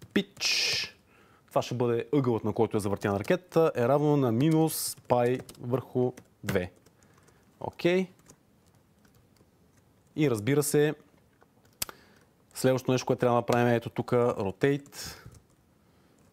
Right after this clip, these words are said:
this dot pitch. Pitch. Pitch. Завърти на то pitch. Готово. <laughs> Получихме ето това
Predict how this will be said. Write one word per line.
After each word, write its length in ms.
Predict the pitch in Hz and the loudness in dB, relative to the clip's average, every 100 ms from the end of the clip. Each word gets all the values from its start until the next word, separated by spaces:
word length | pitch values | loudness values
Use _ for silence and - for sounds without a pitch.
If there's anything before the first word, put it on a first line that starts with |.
| 113 | -8
this 180 | 110 117 | -2 -2
dot 440 | 113 110 - - - - | -2 -4 -6 -18 -20 -8
pitch. 1300 | 104 - _ _ _ - _ - - - - - - - - - _ _ _ - - - - _ _ _ _ _ _ _ _ - | -8 -8 _ _ _ -20 _ -14 -10 -6 -6 -8 -14 -18 -20 -20 _ _ _ -14 -14 -20 -20 _ _ _ _ _ _ _ _ -4
Pitch. 480 | 113 - - - - - - - | -4 -6 -12 -12 -14 -20 -20 -6
Pitch. 420 | 151 139 - - - _ _ _ _ _ _ _ _ _ _ _ - | -4 -4 -8 -14 -16 _ _ _ _ _ _ _ _ _ _ _ -4
Завърти 460 | 117 113 110 160 | 0 0 -2 0
на 100 | 165 | 0
то 300 | 139 165 135 - - | 2 2 0 -2 -4
pitch. 380 | 123 - - - _ _ - - - - - | -4 -8 -14 -14 _ _ 4 4 -2 -20 -10
Готово. 340 | 131 - 175 - - _ - - 156 | 0 2 2 0 -12 _ -2 0 0
<laughs> 500 | - - - - - | -4 -14 -14 -10 0
Получихме 680 | 160 208 - 190 208 214 214 - - - _ _ _ _ _ - - - _ - - | 2 2 -2 0 2 2 -2 -10 -12 -14 _ _ _ _ _ -20 -20 -20 _ -14 -2
ето 220 | 131 117 | -2 -2
това 400 | - 143 160 | -2 0 0